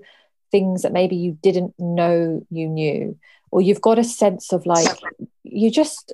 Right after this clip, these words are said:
feel things and you maybe can't even back it up with any logic or evidence. So I would just wake up and just sort of, um, know things I didn't know.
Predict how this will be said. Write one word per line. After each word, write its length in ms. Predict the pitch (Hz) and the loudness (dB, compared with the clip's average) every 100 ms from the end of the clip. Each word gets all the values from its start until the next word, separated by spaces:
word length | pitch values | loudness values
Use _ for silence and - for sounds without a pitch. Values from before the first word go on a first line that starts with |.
| _ | _
feel 420 | - - 277 277 | -12 2 4 6
things 560 | 240 - 135 147 160 196 | 2 0 -2 -2 -8 -6
and 200 | - 214 | 0 4
you 140 | 226 233 | 4 2
maybe 260 | 240 269 233 | 0 0 0
can't 260 | 226 214 | 0 0
even 160 | 202 180 | 0 -2
back 240 | 185 - | -4 -4
it 60 | 190 | -4
up 120 | - | -2
with 140 | 180 180 | -2 -2
any 340 | 180 170 165 _ _ - | -2 -4 -8 _ _ 0
logic 560 | 180 - 131 - _ _ _ _ _ - | 0 0 -4 -6 _ _ _ _ _ -6
or 100 | 160 | -4
evidence. 680 | 165 165 - - - - - _ _ _ _ _ _ | -2 -2 -2 -6 -14 -20 -20 _ _ _ _ _ _
So 120 | - | -2
I 40 | 202 | 0
would 100 | 202 | 0
just 180 | 226 - | -2 2
wake 260 | 185 185 | 2 2
up 220 | 190 180 - | 0 0 0
and 140 | 170 | -4
just 160 | 170 - | -4 -4
sort 120 | 180 | 0
of, 220 | 175 160 - | 0 0 -2
um, 560 | 156 156 151 151 151 - | 0 0 -2 -4 -8 -6
know 240 | 175 180 | 0 0
things 420 | 175 165 151 151 151 | 0 -4 -4 -4 0
I 140 | 175 | 0
didn't 240 | 170 160 165 | -2 -4 0
know. 340 | 175 147 - | 2 2 -4